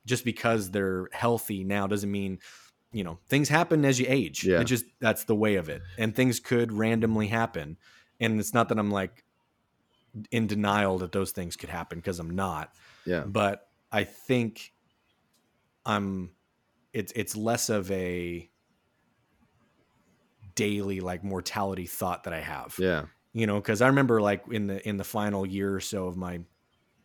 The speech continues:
Speaker 1: grandmother that passed away when I was twenty, she had gone through some dementia after my grandfather passed away.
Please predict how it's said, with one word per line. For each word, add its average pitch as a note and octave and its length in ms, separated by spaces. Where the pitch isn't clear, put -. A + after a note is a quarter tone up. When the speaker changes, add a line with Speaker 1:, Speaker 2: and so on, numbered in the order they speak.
Speaker 1:
grandmother G2+ 440
that G2 120
passed G#2+ 300
away F#2 100
when F#2+ 120
I F#2+ 60
was F2+ 120
twenty, G#2 360
she - 200
had F#2+ 100
gone F#2+ 240
through G2+ 160
some F#2 200
dementia G2 600
after G2 260
my F2+ 100
grandfather G2 580
passed G2+ 320
away. B2 340